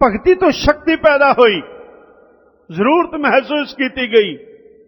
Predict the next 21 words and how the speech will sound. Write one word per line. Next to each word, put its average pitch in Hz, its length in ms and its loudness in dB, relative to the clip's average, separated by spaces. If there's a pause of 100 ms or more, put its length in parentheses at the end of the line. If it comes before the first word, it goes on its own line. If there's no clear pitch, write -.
(1000)
ਅਜੋਕੇ 330 400 0
ਯੁੱਗ 311 240 -4
ਵਿੱਚ 311 240 -6
ਅਸੀਂ 330 160 -8
ਵੇਖਦੇ 269 520 -2
ਹਾਂ, 190 160 -6 (2500)
ਨਿਖੇੜਾ 269 500 0
ਕਰ 320 200 -2
ਦੇਣਾ, 294 340 0
ਬਿਖੇੜਾ 311 520 0
ਕਰ 302 220 -2
ਦੇਣਾ 277 300 0 (240)
ਬਹੁਤ 302 580 2
ਸੌਖਾ 302 400 2
ਹੈ, 277 220 0 (240)
ਪਰ 262 180 2
ਜੋੜ 277 420 4
ਦੇਣਾ 277 360 0 (200)
ਇਹ 240 120 2
ਬਹੁਤ 285 400 2
ਔਖਾ 277 360 0